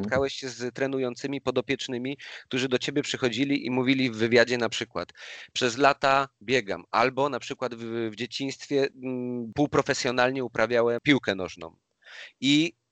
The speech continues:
możesz od razu powiedzieć, że ich postura, ich zamknięcie, ich tam jakby biodra i tak dalej, no po prostu to wszystko wpływa na to, jak,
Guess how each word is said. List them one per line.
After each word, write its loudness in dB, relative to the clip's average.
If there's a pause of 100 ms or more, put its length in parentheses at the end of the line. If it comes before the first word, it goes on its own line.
(100)
możesz 4
od 0
razu 6
powiedzieć, -4
że -4
ich -6
postura, 0
ich -4
zamknięcie, 0
ich -8
tam 4
jakby 0
biodra 4
i 0
tak 0
dalej, 4
no -6
po -8
prostu -6
to -4
wszystko -6
wpływa 2
na 2
to, -2
jak, 4